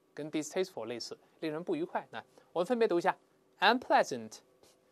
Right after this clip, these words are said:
disgusting、repellent、revolting、repulsive，这个都可以。这是我们跟本文中一样，我们加宾语补足语，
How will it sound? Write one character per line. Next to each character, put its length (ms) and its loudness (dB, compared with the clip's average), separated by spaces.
disgusting、 800 2
repellent、 760 2
revolting、 720 2
repulsive， 680 2
这 100 -8
个 80 -8
都 120 0
可 120 -10
以。 80 -16
这 80 -8
是 80 -4
我 80 2
们 280 0
跟 120 -2
本 120 -2
文 60 -6
中 120 -4
一 60 -4
样， 160 2
我 80 -8
们 140 -2
加 220 4
宾 200 -2
语 80 2
补 140 -2
足 160 2
语， 240 -2